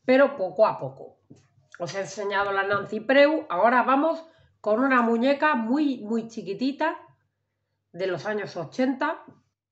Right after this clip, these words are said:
que ahora las están volviendo a reeditar y son de famosa. Sí, señor, barriguitas.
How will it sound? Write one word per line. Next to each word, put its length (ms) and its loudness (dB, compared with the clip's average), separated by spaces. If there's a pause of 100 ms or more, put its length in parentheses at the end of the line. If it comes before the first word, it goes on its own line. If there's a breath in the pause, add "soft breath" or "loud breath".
(100)
que 80 -4
ahora 260 4
las 200 -4
están 260 -6
volviendo 400 -2
a 80 -4
reeditar 880 0 (540 soft breath)
y 320 -4
son 240 -2
de 100 2
famosa. 720 -6 (880)
Sí, 240 0
señor, 440 -4
barriguitas. 1200 -4